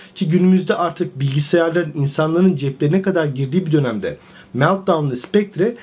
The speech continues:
nereden bakacağınız, nereden bakarsanız bakın dijital, donanımsal bir kıyamet günü diyebiliriz. O kadar ciddi bir sorundan bahsediyorum ve cidden abartmıyorum bunu.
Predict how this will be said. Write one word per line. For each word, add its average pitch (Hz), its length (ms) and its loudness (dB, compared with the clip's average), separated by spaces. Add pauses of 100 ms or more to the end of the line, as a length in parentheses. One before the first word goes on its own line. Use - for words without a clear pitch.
(200)
nereden 196 360 4
bakacağınız, 165 600 -2
nereden 180 400 2
bakarsanız 160 580 -2
bakın 160 320 0
dijital, 147 420 0 (300)
donanımsal 175 640 2
bir 190 160 -4
kıyamet 180 480 0
günü 165 220 0
diyebiliriz. 143 480 0
O 165 100 -6
kadar 165 300 0
ciddi 139 200 -8
bir 151 60 -2
sorundan 139 400 0
bahsediyorum 123 440 -2
ve 127 100 -2
cidden 160 360 -2
abartmıyorum 120 680 -4
bunu. 78 160 -12